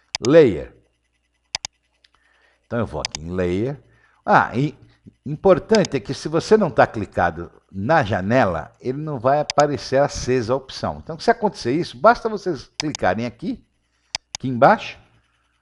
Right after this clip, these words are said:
Agora ele aparece, New Layer. Nós vamos trabalhar agora, aqui você vai ter várias opções de layer. O texto,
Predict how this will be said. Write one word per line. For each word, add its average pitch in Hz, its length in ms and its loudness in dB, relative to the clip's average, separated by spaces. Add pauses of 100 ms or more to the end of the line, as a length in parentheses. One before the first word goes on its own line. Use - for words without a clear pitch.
(960)
Agora 156 560 4
ele 160 220 -2
aparece, 170 720 2
New 156 600 2 (100)
Layer. 98 500 -2
Nós 202 220 -6
vamos 208 220 -6
trabalhar 151 540 2
agora, 123 360 2 (200)
aqui 156 260 -4
você 190 220 -2
vai 180 100 2
ter 175 160 0
várias 170 600 4
opções 127 500 -8
de 135 100 -10
layer. 82 400 -8
O 151 120 -6
texto, 147 640 -2